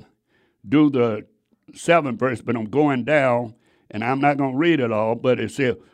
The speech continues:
"Whosoever shall say then, 'Is the law sin?' God forbid. Nay, I would not have known sin except the law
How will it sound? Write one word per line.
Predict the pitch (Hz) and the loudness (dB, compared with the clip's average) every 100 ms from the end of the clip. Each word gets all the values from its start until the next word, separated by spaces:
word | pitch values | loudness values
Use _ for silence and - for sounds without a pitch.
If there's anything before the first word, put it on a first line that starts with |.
| - | -4
"Whosoever | 151 151 156 151 151 143 | -2 0 2 2 0 -2
shall | 156 139 123 | -2 -2 -2
say | - 165 165 156 - | -2 0 2 0 -8
then, | - 135 151 151 156 156 _ _ _ _ 127 | -6 0 2 2 0 -4 _ _ _ _ 0
'Is | 127 120 | 2 2
the | 120 | 0
law | 110 120 160 160 | 0 2 4 2
sin?' | 147 156 156 156 156 | 0 -2 0 2 0
God | 127 151 156 156 | 0 4 4 2
forbid. | 151 123 143 151 147 | -2 -2 0 2 2
Nay, | 135 156 151 | 2 2 2
I | 147 | 2
would | 151 151 | 4 2
not | 151 151 143 | 2 -2 0
have | 151 | -2
known | 131 135 170 180 160 143 120 - _ _ | 0 2 4 6 6 2 -2 -8 _ _
sin | - - 165 131 117 | -16 0 2 2 0
except | 120 123 - - 220 220 147 - - | -4 -6 -10 -4 2 4 4 -2 -6
the | 113 | -2
law | 110 110 139 175 175 165 | 0 2 4 4 4 2